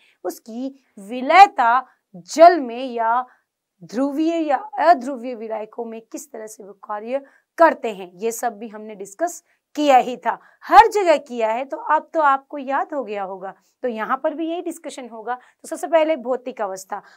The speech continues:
भौतिक अवस्था यदि आप बात करते हैं, जो जनरल कॉन्सेप्ट क्या कहता है, जनरल कॉन्सेप्ट ये कहता है कि जब भी आप भौतिक अवस्थाओं की बात करेंगे, तो जब आपके पास में आर समूह बढ़ता जाता है,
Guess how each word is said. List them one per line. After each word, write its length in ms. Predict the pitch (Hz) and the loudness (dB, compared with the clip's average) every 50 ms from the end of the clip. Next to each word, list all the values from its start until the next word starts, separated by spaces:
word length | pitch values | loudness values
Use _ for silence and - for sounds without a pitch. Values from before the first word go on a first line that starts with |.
| _ _ | _ _
भौतिक 520 | 226 202 247 277 302 302 302 427 427 440 - | -8 -2 2 2 2 2 2 0 0 0 0
अवस्था 360 | 269 294 294 311 302 _ 330 | -2 0 0 0 0 _ 0
यदि 220 | 320 311 247 285 294 | 0 0 0 4 4
आप 140 | 277 269 220 | 4 4 4
बात 340 | 190 226 220 240 262 262 _ | 2 2 4 4 4 2 _
करते 320 | - 240 233 233 - 247 | -4 -4 -4 -4 -6 -8
हैं, 200 | 233 233 254 277 | -8 -6 -10 -10
जो 140 | 262 - 240 208 | -10 -10 -14 -14
जनरल 400 | 180 175 247 247 269 277 359 359 | -6 -4 -4 -2 -2 -4 -8 -6
कॉन्सेप्ट 540 | _ - 269 269 262 - - 311 311 311 - | _ 0 0 0 0 2 2 2 2 2 -2
क्या 180 | _ - 233 220 | _ -2 -2 -2
कहता 360 | 220 - 202 185 185 - 202 | _ -8 -14 -14 _ -10 -10
है, 180 | 196 202 247 _ _ - - - 185 277 - _ _ _ _ _ _ _ _ _ _ - _ | -10 -10 -14 _ _ -20 -16 -14 -14 -14 -14 _ _ _ _ _ _ _ _ _ _ -20 _
जनरल 480 | - - 175 - 269 285 294 330 381 381 | -18 -16 -6 -4 -2 -2 -2 -2 -4 -2
कॉन्सेप्ट 460 | 381 339 320 311 - - 311 311 - | -2 -2 -2 -2 -4 -6 -6 -6 -6
ये 140 | 269 262 247 | -8 -8 -8
कहता 340 | 247 - 247 220 220 _ 220 | -6 -6 -8 -8 -8 _ -12
है 220 | 208 185 214 254 269 269 _ _ _ _ _ | -12 -10 -12 -14 -14 _ _ _ _ _ _
कि 60 | 294 | -12
जब 240 | 226 190 294 285 254 | -6 -2 -2 -2 -2
भी 140 | 233 349 359 | -4 -4 0
आप 180 | 330 294 285 226 | 0 0 0 0
भौतिक 380 | 208 214 240 233 233 294 269 | -4 -12 -12 -12 -12 -10 -10
अवस्थाओं 480 | 277 247 240 247 247 - - 262 269 285 | -8 -8 -8 -12 -14 -12 -10 -10 -10 -10
की 140 | 277 269 233 | -12 -16 -12
बात 300 | 196 214 214 226 226 _ _ | -10 -8 -8 -8 -10 _ _
करेंगे, 380 | 247 226 233 240 233 _ 285 | -18 -16 -16 -16 -10 _ -8
तो 140 | 285 233 254 220 | -6 -6 -8 -8
जब 320 | 180 180 302 285 190 - - _ _ _ _ - | 0 0 0 0 0 -4 -16 _ _ _ _ 4
आपके 440 | 269 285 320 370 381 - - 320 302 | 6 6 6 6 4 2 -8 -8 -6
पास 380 | _ 277 262 254 262 262 - | _ -2 -2 -2 -2 -6 -10
में 160 | 269 262 269 269 _ _ _ - | -12 -12 -14 -14 _ _ _ -4
आर 300 | 247 254 262 311 349 330 | 0 2 4 2 2 0
समूह 440 | - - - 254 247 254 254 269 254 | -4 -12 -10 -10 -10 -10 -10 -12 -12
बढ़ता 440 | 202 185 226 233 240 240 - 302 - | -8 -8 -8 -8 -6 -2 -2 -2 -2
जाता 360 | 185 220 208 196 190 - 214 | -2 -6 -10 -10 -10 -12 -12
है, 160 | 202 185 190 | -10 -10 -14